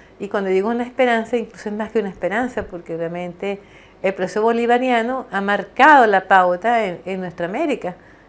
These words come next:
eh, donde <clears throat> procesos, eh, progresistas, procesos comprometidos con los pueblos, han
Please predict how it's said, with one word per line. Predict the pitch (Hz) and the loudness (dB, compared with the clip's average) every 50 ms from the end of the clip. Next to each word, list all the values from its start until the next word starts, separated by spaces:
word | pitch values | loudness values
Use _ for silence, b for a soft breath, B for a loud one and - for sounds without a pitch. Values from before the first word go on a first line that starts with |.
| B - - | B -20 -10
eh, | - 175 190 185 180 175 170 165 160 156 151 151 143 147 170 170 | -6 -4 -2 -2 0 0 0 0 0 0 0 -2 -4 -6 -8 -8
donde | 180 185 185 175 175 165 165 - - - _ _ _ - | -6 -6 -2 -2 -2 -2 -4 -8 -16 -20 _ _ _ -8
<clears throat> | - 196 190 | -8 -6 -4
procesos, | - 208 196 202 - 196 185 175 - 208 214 220 220 214 208 202 190 175 165 160 - - - - | -2 -2 -2 0 0 -2 -2 0 0 0 0 0 0 -4 -6 -6 -6 -8 -8 -10 -12 -16 -16 -8
eh, | - 165 175 175 170 165 156 156 151 156 | -6 -4 -4 -2 -2 -2 -2 -4 -4 -4
progresistas, | 180 190 170 175 165 160 - - 262 277 254 254 - - 214 214 208 | -4 -4 -4 -2 -4 -6 -4 -2 -2 0 -2 -2 -2 0 0 0 0
procesos | - 190 180 175 175 175 - - 185 185 196 190 180 | -4 -6 -6 -4 -6 -6 -4 -4 -4 -4 -4 -6 -4
comprometidos | - 185 185 - - - 175 170 175 170 170 165 170 175 180 175 | -4 -4 -4 -4 -8 -10 -6 -6 -4 -4 -4 -6 -6 -8 -6 -4
con | - 214 214 | -4 -4 -4
los | 214 214 | -4 -6
pueblos, | 214 - 294 302 285 262 254 269 311 311 B B B B B B B - | -4 0 2 4 4 4 2 0 -2 -4 B B B B B B B -6
han | - 185 190 190 185 180 | -4 -4 -2 -4 -6 -8